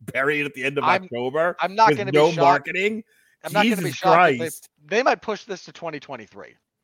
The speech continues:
Speaker 1: They
Speaker 2: Like,
Speaker 1: might
Speaker 2: between
Speaker 1: push this to twenty, they might tw-, push this to twenty thirty-three at the rate it's going.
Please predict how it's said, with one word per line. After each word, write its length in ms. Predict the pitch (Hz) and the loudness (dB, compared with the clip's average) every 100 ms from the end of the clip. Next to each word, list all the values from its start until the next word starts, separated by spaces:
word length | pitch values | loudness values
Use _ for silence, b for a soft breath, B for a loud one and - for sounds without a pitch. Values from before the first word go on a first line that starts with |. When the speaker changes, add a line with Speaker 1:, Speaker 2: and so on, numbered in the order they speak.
| _ _ - | _ _ -14
Speaker 1:
They 160 | 147 | -10
Speaker 2:
Like, 80 | 190 | -6
Speaker 1:
might 120 | 226 | -6
Speaker 2:
between 220 | 151 143 143 | -2 -2 -2
Speaker 1:
push 80 | |
this 140 | 151 - | -6 -12
to 100 | 123 | -10
twenty, 300 | - 139 139 | -4 -4 -4
they 180 | 131 185 | -6 -4
might 220 | 196 143 | -6 -6
tw-, 240 | 151 - | -10 -6
push 180 | 147 131 | -6 -6
this 120 | 117 | -8
to 100 | 110 | -12
twenty 280 | 107 131 117 | -8 -8 -6
thirty-three 600 | - 131 214 113 107 110 | -4 -2 -2 -6 -10 -10
at 60 | 107 | -10
the 60 | |
rate 180 | 104 101 | -10 -10
it's 120 | 101 | -12
going. 420 | 107 98 90 92 | -10 -10 -10 -14